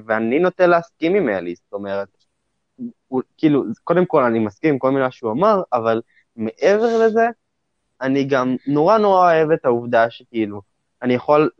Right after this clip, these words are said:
אני השקעתי במשחק את ה-X שעות שהוא מבקש ממני, ובסוף אני יכול לחוות את, את הסופים שלו בצורה די פשוטה, זאת אומרת,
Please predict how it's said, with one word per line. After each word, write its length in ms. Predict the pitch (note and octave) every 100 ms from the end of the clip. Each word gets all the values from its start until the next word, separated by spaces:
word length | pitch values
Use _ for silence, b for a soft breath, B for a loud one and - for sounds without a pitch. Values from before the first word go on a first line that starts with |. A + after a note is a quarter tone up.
| _ C#3
אני 140 | F3
השקעתי 460 | G3 - D#3 D3+ C#3
במשחק 540 | A2 G2 - A#2+ A2 _
את 120 | G2+
ה-X 500 | F#2+ - C#3 - _ -
שעות 440 | - G#2 A#2 A2+ -
שהוא 240 | G2+ F#2 - _
מבקש 560 | G2+ F2 - F3+ A3
ממני, 380 | G#3 A3+ A#3+ B3+ - _ _ _ _
ובסוף 440 | C#3 D3+ A3 A3
אני 120 | A3+ G#3+
יכול 300 | - G#3+ G#3
לחוות 400 | - F#3 G#3 G#3
את, 60 | - _ _ _
את 60 | E3
הסופים 440 | F3 - - F3+ F3+
שלו 240 | F#3+ F3+
בצורה 360 | E3 - E3 E3+
די 200 | E3 E3
פשוטה, 440 | - F3 F3+ A#2 G2
זאת 120 | -
אומרת, 320 | G#2+ G2+